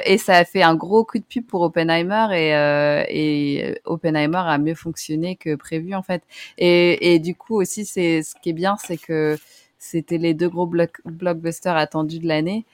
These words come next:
Et en fait, je pense qu'il y a plein de gens qui sont allés voir Barbie, qui auraient pas forcément été voir ce genre de film et vice-versa. Et je, ça, je trouve ça bien. Euh, donc, euh, donc voilà.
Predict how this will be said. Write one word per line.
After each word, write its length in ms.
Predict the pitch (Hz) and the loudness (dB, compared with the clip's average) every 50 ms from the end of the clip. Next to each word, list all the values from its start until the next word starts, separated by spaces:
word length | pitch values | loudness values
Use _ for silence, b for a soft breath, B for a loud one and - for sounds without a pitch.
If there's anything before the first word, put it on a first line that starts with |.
| b b b b b | b b b b b
Et 140 | - 160 160 | -2 0 2
en 80 | 151 160 | 2 2
fait, 140 | - 196 190 | 0 -4 -6
je 80 | - | -6
pense 120 | - 175 - | -10 -8 -4
qu'il 100 | - 147 | -2 -2
y 20 | |
a 40 | 143 | -2
plein 220 | - 190 180 180 | 0 -2 -2 -2
de 60 | 180 | 0
gens 160 | 175 190 190 180 | -2 -4 -6 -6
qui 160 | - - 180 | -8 -14 -14
sont 160 | - - 160 | -6 -2 0
allés 160 | 160 156 160 | 0 2 2
voir 160 | 156 160 156 | 2 2 2
Barbie, 500 | 151 160 160 156 160 165 175 180 185 185 - | 4 2 2 0 -2 -4 -4 -4 -4 -6 -6
qui 140 | - - 160 | -4 -4 -2
auraient 220 | 147 143 143 139 | 0 0 0 -2
pas 440 | - - 160 160 160 160 165 160 160 | 0 0 2 4 4 4 4 2 0
forcément 580 | - - 160 151 - - - 165 165 165 160 160 | 0 -4 -6 -8 -8 -6 -4 -2 -2 0 0 0
été 240 | 156 151 - 156 147 | -2 -2 -4 -6 -4
voir 180 | 151 151 - | -4 -6 -6
ce 120 | - - 147 | -8 -8 -6
genre 180 | 156 147 147 | -4 -4 -4
de 80 | 147 147 | -4 -6
film 340 | - - 185 196 202 196 - | -6 -6 -6 -4 -4 -4 -4
et 220 | - - 156 156 | -2 -2 -2 -2
vice-versa. 640 | 151 156 156 156 156 156 156 - - - 180 185 175 | -2 -4 -8 -6 -4 -4 -4 -4 -6 -6 -4 -2 -2
Et 40 | 165 | -4
je, 140 | - - - - | -4 -8 -12 -10
ça, 120 | - - 180 | -6 -6 -6
je 80 | - | -6
trouve 120 | - - - | -8 -10 -10
ça 120 | - 151 | -8 -6
bien. 220 | 143 139 135 143 - _ _ _ b b b b b b b b b b b b _ - | -4 -4 -6 -6 -8 _ _ _ b b b b b b b b b b b b _ -8
Euh, 600 | 147 147 143 143 143 143 143 143 143 143 143 143 | -6 -6 -4 -4 -6 -6 -6 -6 -6 -6 -6 -8
donc, 300 | 139 - 143 143 139 - - | -8 -8 -10 -10 -10 -10 -8
euh, 440 | 139 139 139 139 139 139 143 - - - - _ _ _ _ _ _ _ _ _ - | -8 -6 -6 -6 -6 -6 -8 -8 -10 -14 -18 _ _ _ _ _ _ _ _ _ -8
donc 160 | 175 170 156 | -8 -8 -6
voilà. 300 | 151 139 139 - - - | -6 -6 -6 -6 -8 -10